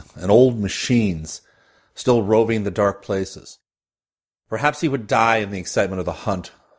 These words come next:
throwing spears at an ancient steel Machenjäger as it leapt from its lair, or tossing hot spheres at the tribesmen of the Unforgiven who still roamed the wild. There was still life to live,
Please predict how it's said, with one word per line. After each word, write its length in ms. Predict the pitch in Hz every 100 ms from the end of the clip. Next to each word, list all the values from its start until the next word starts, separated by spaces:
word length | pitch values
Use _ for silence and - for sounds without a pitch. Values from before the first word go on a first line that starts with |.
| _
throwing 260 | - 117 110
spears 560 | - 113 120 113 101
at 80 | 101
an 140 | 95 -
ancient 440 | 113 117 - 110 110
steel 420 | - 117 113 - - - -
Machenjäger 920 | 90 98 104 - 92 92 90 82 87 _ _ _ _ _
as 180 | - 95
it 100 | -
leapt 260 | 92 104 -
from 160 | 110
its 180 | 92 -
lair, 480 | 95 98 95 87 82 _ _ _ _
or 160 | 95 95
tossing 460 | - 127 127 123
hot 380 | 101 - 123 -
spheres 680 | - 101 104 110 107 92 92
at 80 |
the 60 | 92
tribesmen 580 | - 110 107 104 - 87
of 80 | 82
the 120 | 90
Unforgiven 680 | 98 95 98 87 92 87 - _ _ _
who 80 | 107
still 320 | 98 - 104
roamed 260 | 90 92 87
the 60 | 85
wild. 540 | 87 90 87 82 - _ _ _ _ _ _ _ _ _ _ _ _ _ _ _
There 80 | 101
was 140 | 107
still 240 | - 135
life 400 | 127 120 117 110
to 100 | -
live, 500 | 104 101 98 90 -